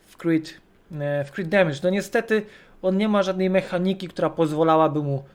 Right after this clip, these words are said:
przeżyć. Atakuje, jak już mówiłem, tylko jednego przeciwnika. Nie ma też żadnego block revive, ani żadnej mechaniki, która by mu pozwalała dostawać,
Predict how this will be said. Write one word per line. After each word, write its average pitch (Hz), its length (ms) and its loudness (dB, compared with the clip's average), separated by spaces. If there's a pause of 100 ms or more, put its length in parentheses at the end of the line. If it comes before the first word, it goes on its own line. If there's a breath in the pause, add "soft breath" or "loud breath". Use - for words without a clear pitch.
(120)
przeżyć. 180 580 4 (160)
Atakuje, 156 420 0
jak 147 100 0
już 147 100 -8
mówiłem, 143 320 -2
tylko 175 240 0
jednego 160 360 0
przeciwnika. 160 640 -2 (560 loud breath)
Nie 175 120 2
ma 170 120 4
też 160 220 0
żadnego 147 340 -2
block 170 280 6
revive, 160 560 2 (520 soft breath)
ani 156 280 0
żadnej 160 260 0
mechaniki, 160 560 -2 (720)
która 175 260 6
by 156 120 -2
mu 156 140 0
pozwalała 147 640 2 (140)
dostawać, 143 720 -2